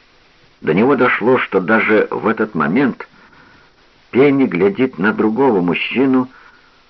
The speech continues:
с той страстью, которую познал он сам, испытывает к другому мужчине ту полную, безбрежную любовь, которую незаинтересованные научные фирмы сочли более сильной, нежели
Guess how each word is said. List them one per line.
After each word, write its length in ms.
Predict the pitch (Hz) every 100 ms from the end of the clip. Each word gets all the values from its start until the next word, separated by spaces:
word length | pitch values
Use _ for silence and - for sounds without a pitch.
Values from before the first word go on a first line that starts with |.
| -
с 180 | - -
той 220 | 113 98 -
страстью, 640 | - 143 139 - - -
которую 460 | - 71 78 82 78
познал 560 | 80 76 92 117 120
он 200 | 87 104 98 -
сам, 300 | 117 85 - - - - - - _ _ _ _
испытывает 720 | - 131 - 160 156 139 135
к 60 | 87
другому 460 | 82 104 107 135 120
мужчине 440 | 110 - 127 123
ту 280 | - - 135
полную, 680 | - 127 139 98 76 58 53
безбрежную 840 | 92 95 - 113 113 - 76 69
любовь, 440 | 69 - 151 - - _ _ _ _ _ _
которую 500 | - - 76 78 76 - -
незаинтересованные 960 | 90 76 90 87 87 98 113 107 85
научные 540 | 78 90 92 - 76 69
фирмы 380 | - 147 113 78
сочли 360 | - - 135
более 500 | 131 90 131 117 107 - -
сильной, 460 | 151 156 92 82
нежели 500 | 80 117 110 117 104